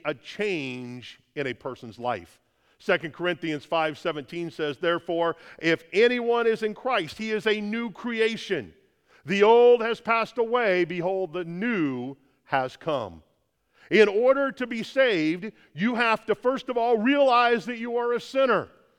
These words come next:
Romans three twenty-three tells us, "For all have sinned and come short of the glory of God." Not only do we have to realize we're a sinner, but you have to realize that there is a penalty for sin.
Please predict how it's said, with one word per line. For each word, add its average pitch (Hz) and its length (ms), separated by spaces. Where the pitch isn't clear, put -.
Romans 196 360
three 220 220
twenty-three 220 640
tells 202 360
us, 208 120
"For 226 280
all 247 460
have 233 500
sinned 131 760
and 156 220
come 170 180
short 214 420
of 156 80
the 165 100
glory 160 300
of 139 120
God." 120 400
Not 202 200
only 208 220
do 202 160
we 202 60
have 202 180
to 185 80
realize 196 480
we're 180 140
a - 40
sinner, 220 320
but 180 160
you 190 100
have 190 120
to 185 80
realize 180 540
that 175 100
there 185 180
is 175 140
a 185 80
penalty 180 560
for 123 160
sin. 113 400